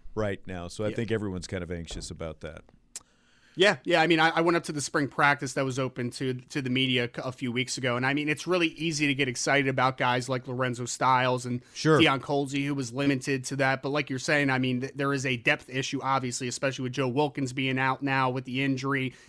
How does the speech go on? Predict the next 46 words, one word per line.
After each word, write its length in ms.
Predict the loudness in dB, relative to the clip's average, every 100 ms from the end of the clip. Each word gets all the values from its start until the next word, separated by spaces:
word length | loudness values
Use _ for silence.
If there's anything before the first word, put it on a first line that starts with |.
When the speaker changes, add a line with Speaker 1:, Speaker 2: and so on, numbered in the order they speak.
| -10
Speaker 2:
Avery 280 | -8 -4 -2
Davis 340 | 2 0 0 -6
is 40 |
coming 220 | -4 0
back 220 | 2 2
from 120 | 0 -2
an 120 | 0
injury. 520 | 0 0 -2 -2 -6 -10 -20
So 300 | -4 0 0
there's 160 | 0 -2
just 160 | 2
not 160 | 6 8
a 20 |
lot 160 | 8 6
of 60 |
great 180 | 4 2
numbers. 400 | 4 4 4 2
I 60 | 0
mean, 160 | 2 2
you 80 |
got 160 | 2 2
Tobias 400 | 2 4 4 2
Merriweather 560 | 0 2 2 2 2 2
obviously 320 | 0 -2 -6
coming 320 | -4 0 2
in 280 | 2 0 -4 _ _ _
for 200 | -4 -2
the 100 | 0
fall 240 | 2 2
semester. 560 | 2 2 2 0 -4 -2
But 200 | -2 0
right 200 | 2 6
now, 180 | 6
the, 140 | 4 0
the 160 | 0
numbers 360 | 4 4 6 2
at 80 | 4
wide 120 | 4
receiver 340 | 2 0 -2
just 180 | -2 -2 2
aren't 220 | 2 2
great. 260 | 0 0
The 60 | -2
talent 300 | 4 4 6
level 300 | 4 4 4
is. 300 | 4 4 0